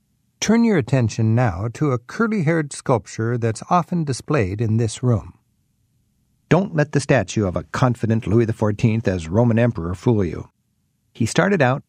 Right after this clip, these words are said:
as a poor little rich kid with a chip on his shoulder. His father died before Louis was old enough to rule, and during the Regency period,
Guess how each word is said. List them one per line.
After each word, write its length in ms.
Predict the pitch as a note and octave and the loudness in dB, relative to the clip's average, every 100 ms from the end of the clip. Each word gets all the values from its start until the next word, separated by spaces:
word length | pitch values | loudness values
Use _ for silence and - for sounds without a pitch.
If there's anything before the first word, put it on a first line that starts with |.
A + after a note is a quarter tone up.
| - | -2
as 160 | C#3+ C#3+ | 0 0
a 60 | |
poor 340 | C#3 - F3+ E3+ | -2 0 2 2
little 220 | F3 E3 | 2 0
rich 260 | D3+ B2 - | 0 -2 -4
kid 240 | - - | -4 -2
with 160 | A2 F#2+ | -4 -4
a 80 | |
chip 260 | F#2 - B2 | -2 0 0
on 140 | A2 | 0
his 100 | G#2+ | -2
shoulder. 460 | - G#2 D2 - - _ _ _ _ _ | -2 -4 -4 -12 -20 _ _ _ _ _
His 180 | - A2 | -4 0
father 260 | D3 D#3+ G2+ | 0 0 -2
died 320 | F2 E2+ G#2+ | -2 -4 -2
before 300 | A2+ A#2+ G#2+ | -2 0 2
Louis 220 | C3 A#2 | 2 2
was 140 | G2 | 0
old 160 | A2+ G#2 | 0 0
enough 240 | G2 F2 - | -2 -4 -6
to 120 | D#2 | -2
rule, 420 | G2+ C3+ D#2 F2+ - - - | 2 2 0 -8 -14 -8 0
and 240 | C3 A2+ - | 2 2 0
during 240 | C3 D3+ D3 | 0 2 2
the 80 | |
Regency 500 | A#2+ D#3+ D3+ G#2+ - | 2 0 0 -2 -2
period, 440 | F2+ F2+ D2 F2+ | -4 -4 -4 -6